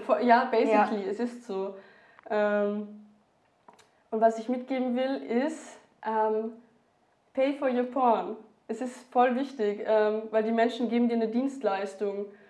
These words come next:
Speaker 1: Und da, wo nicht gezahlt wird, da fehlt es auch dem Geld an die Menschen, die das produziert haben. Und die Gratis-Seiten sind einfach voll ausbeuterisch, ähm, Sexworkerinnen gegenüber.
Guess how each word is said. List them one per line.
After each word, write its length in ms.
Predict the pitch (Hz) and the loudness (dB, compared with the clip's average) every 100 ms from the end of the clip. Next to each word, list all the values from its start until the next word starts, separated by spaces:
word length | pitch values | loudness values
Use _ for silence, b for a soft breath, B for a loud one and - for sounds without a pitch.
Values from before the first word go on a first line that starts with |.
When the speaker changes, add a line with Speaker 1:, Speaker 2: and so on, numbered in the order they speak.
| b | b
Speaker 1:
Und 140 | 220 220 | -2 6
da, 180 | 226 226 | 6 8
wo 40 | |
nicht 260 | 240 247 - | 4 2 -2
gezahlt 460 | 233 - 220 233 | -2 4 6 6
wird, 340 | 233 247 247 - | 4 -2 -2 -2
da 60 | |
fehlt 240 | 214 233 226 | 0 0 -4
es 80 | 226 | 0
auch 160 | 220 | 0
dem 180 | 220 214 | 2 -2
Geld 260 | 208 214 214 | 2 2 2
an 160 | 214 | -4
die 100 | 220 | -2
Menschen, 380 | 214 208 220 - | 0 0 -2 -4
die 60 | 214 | -4
das 140 | 202 - | -6 -4
produziert 580 | 220 214 214 233 226 | -2 -2 -2 -6 -4
haben. 380 | 226 190 190 196 b b b b b | -2 -4 -6 -12 b b b b b
Und 280 | 226 214 214 | -2 -2 -2
die 280 | 220 214 214 | -2 -2 -4
Gratis-Seiten 1040 | 220 214 233 233 214 208 214 233 226 220 - - | 4 4 4 0 2 4 2 0 -2 -4 -8 -20
sind 380 | - - 240 247 | -20 -4 -2 0
einfach 560 | 208 208 214 220 214 - - _ _ | 0 -2 2 2 2 -4 -20 _ _
voll 280 | 220 226 | 2 4
ausbeuterisch, 1160 | 226 196 226 220 202 202 214 202 208 214 - - - | 2 2 0 -2 -2 -2 -2 -2 0 -2 -8 -10 -6
ähm, 300 | 202 196 - | -6 -8 -12
Sexworkerinnen 960 | - 226 - 214 196 196 196 196 190 | -6 -6 -4 -6 -6 -6 -8 -8 -8
gegenüber. 680 | 196 196 196 202 196 196 202 | -8 -8 -8 -8 -6 -8 -8